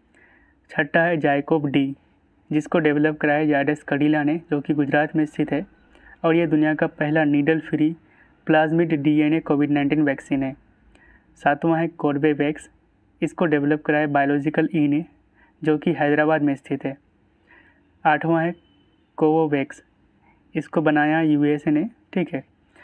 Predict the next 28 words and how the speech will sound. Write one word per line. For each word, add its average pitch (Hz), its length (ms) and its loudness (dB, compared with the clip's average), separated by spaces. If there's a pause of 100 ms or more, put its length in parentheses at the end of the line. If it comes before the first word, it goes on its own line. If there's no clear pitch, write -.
(380)
और 160 160 2
नौवां 156 400 2
है 160 260 -4
Sputnik 165 540 -4 (160)
Lite 147 300 0
COVID 147 320 0
nineteen 147 360 0
vaccine, 139 460 -2 (260)
ये 165 100 2
एक 175 220 -4
single 156 480 2
dose 160 220 0
COVID 147 280 0
nineteen 147 320 0
vaccine 143 360 -2
है, 165 100 0
जिसको 151 280 -4
develop 147 360 0
करा 147 180 -2
है 160 80 0
रसिया 170 380 -2
ने। 135 140 -6 (800)
तो 160 60 0
यहाँ 156 260 2
पे 165 260 0 (680)
Covaxin, 151 680 0 (1200)
Jacob 151 540 2
D 160 200 0